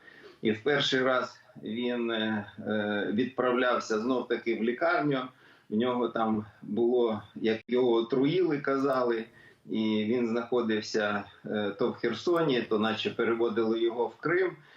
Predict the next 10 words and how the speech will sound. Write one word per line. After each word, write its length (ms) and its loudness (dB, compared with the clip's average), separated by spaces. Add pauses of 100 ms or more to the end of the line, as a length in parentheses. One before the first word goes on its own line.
(180)
А, 180 4
а 140 10
тут, 260 6 (200)
знаєте, 480 4
дуже 280 4
примітно 600 2
те, 240 4
що, 380 2 (460)
е, 340 2 (120)
він 400 2